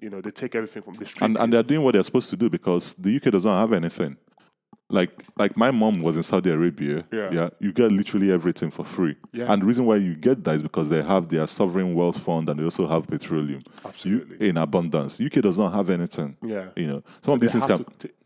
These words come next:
Speaker 1: for, for them to
Speaker 2: So,
Speaker 1: run
Speaker 2: so
Speaker 1: a
Speaker 2: all, all of
Speaker 1: country.
Speaker 2: the, all of the taxes they're taking is not because they are mean, and, it's because it makes sense, to
Speaker 1: I,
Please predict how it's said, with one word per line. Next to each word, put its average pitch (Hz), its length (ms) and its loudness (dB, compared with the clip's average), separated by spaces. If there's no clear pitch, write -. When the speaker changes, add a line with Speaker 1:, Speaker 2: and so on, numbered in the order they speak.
Speaker 1:
for, 127 160 -6
for - 140 -12
them 127 140 -6
to - 100 -8
Speaker 2:
So, 139 80 6
Speaker 1:
run 120 100 4
Speaker 2:
so 143 60 6
Speaker 1:
a 131 60 6
Speaker 2:
all, 160 140 6
all 160 180 4
of 123 80 4
Speaker 1:
country. 104 260 4
Speaker 2:
the, - 60 -10
all 135 120 4
of 113 120 2
the 98 160 4
taxes 107 280 0
they're 82 140 2
taking 95 280 -2
is 76 100 -2
not 101 120 0
because 71 360 -4
they 85 120 2
are 78 120 0
mean, 82 460 -2
and, 71 260 -6
it's 95 200 -2
because 92 320 -2
it 101 80 2
makes 101 300 0
sense, - 460 -2
to 95 160 2
Speaker 1:
I, 90 100 0